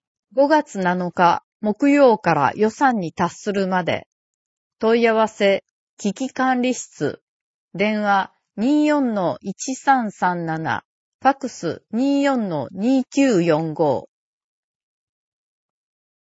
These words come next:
防犯カメラ設置補助金。自治会が新たに設置する防犯カメラの購入、設置費用の一部を補助します。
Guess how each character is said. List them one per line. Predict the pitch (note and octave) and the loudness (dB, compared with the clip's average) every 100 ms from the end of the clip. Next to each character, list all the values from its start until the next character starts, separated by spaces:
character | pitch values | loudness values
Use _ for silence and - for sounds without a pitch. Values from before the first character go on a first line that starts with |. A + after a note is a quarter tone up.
| _ | _
防 | A#3+ D4+ D4 | -2 -2 2
犯 | D#4 C#4+ | 2 0
カ | C4 C4+ | 2 0
メ | B3 G#3 | 2 -2
ラ | E3+ C3 - _ | -2 -4 -8 _
設 | - F#3+ _ | -6 -6 _
置 | - A#3+ - - | -8 -8 -8 -8
補 | A3+ | -4
助 | G#3 G3 | -2 -2
金。 | - E3+ E3 - _ _ _ _ _ _ _ _ _ _ _ _ | -4 -6 -8 -12 _ _ _ _ _ _ _ _ _ _ _ _
自 | F#3 G#3+ | -8 -8
治 | - - | -8 -4
会 | C4 B3+ B3 | 0 0 2
が | A#3 G#3+ - | 0 0 0
新 | B3+ D4 | 0 0
た | - C4 | 0 -2
に | A3 | -4
設 | - G3 F#3 A3+ | -4 -4 -4 -6
置 | |
す | G3+ G#3+ | -4 -2
る | G3 F3+ | -2 -2
防 | G3 B3+ | 0 -2
犯 | B3 C4 C4 | -2 -4 -2
カ | C4+ | -2
メ | A#3+ | 0
ラ | A3 F#3 | -4 -4
の | D#3+ | -6
購 | D3+ G#3 G3+ A3 | -10 -4 -2 -2
入、 | G3 F#3+ F3+ - _ _ _ | -4 -4 -6 -8 _ _ _
設 | _ - F#3+ - C4 | _ -4 -4 -4 -4
置 | |
費 | B3+ C4+ | -2 0
用 | C4 A3+ | 2 2
の | F#3 | 0
一 | F3+ - B3+ | -2 -2 -4
部 | G#3+ | 0
を | E3+ | 0
補 | D#3+ G#3 | 0 -4
助 | F#3+ | -4
し | - D#3 | -6 -8
ま | D3 | -10
す。 | - - - | -10 -18 -20